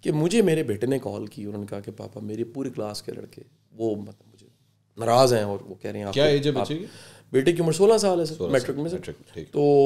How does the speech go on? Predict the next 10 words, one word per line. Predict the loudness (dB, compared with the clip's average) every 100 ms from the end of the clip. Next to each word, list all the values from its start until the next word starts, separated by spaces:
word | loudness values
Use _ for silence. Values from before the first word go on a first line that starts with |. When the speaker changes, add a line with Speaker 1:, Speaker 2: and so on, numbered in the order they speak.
| 6 4
Speaker 1:
वो | 2
कह | 4 4
रहे | 4
हैं |
"आपके | 0 -2
पापा | -4 -6 _ _ -12 -8
ने | -8
क्या | -8 -12 -14
किया?" | -20 -20 _ -12
और | -10